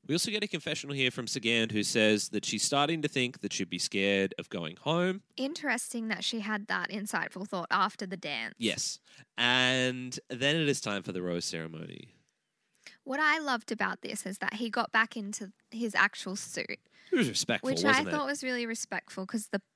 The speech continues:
Speaker 2: plaid shirt was, you know, a gift and it was a bit of a contention
Speaker 1: Yeah.
Speaker 2: point amongst the other women.
Speaker 1: I think the only time we've ever seen someone not get back into their regular garb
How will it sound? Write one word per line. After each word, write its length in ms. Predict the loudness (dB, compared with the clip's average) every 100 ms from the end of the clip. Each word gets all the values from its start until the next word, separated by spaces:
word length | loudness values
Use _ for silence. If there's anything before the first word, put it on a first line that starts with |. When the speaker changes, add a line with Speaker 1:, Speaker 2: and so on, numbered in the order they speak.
| _ _ _
Speaker 2:
plaid 300 | -2 -2 -2
shirt 340 | 0 0 0
was, 300 | 0 -2 -4 -12 _ _ _ _
you 100 | -2
know, 120 | 0 2
a 120 | 0
gift 420 | 0 0 0 -2
and 120 | -2
it 40 | -2
was 120 | -4
a 20 |
bit 120 | -4 -2
of 80 | -2
a 60 |
contention 840 | -4 -2 -2 -4 -4 -6 -6 -8 -10 _ _ _ 4
Speaker 1:
Yeah. 280 | 8 8 6
Speaker 2:
point 260 | 2 0
amongst 640 | -2 -4 -6 -10 -16 -16 -4
the 100 | -2
other 200 | 0 -2
women. 500 | -2 -4 -6 -8 -10 _
Speaker 1:
I 80 | -2
think 160 | 0 2
the 80 | 4
only 260 | 4 4
time 240 | 2 2 2
we've 200 | 2 0
ever 240 | 0 4 4
seen 280 | 4 2 2
someone 440 | -2 2 2 2
not 240 | 0 0
get 180 | 0 0
back 240 | 2 0 -2
into 220 | -2 0
their 180 | 4 4
regular 400 | 4 2 0 0
garb 640 | 2 2 2 0 -4 -6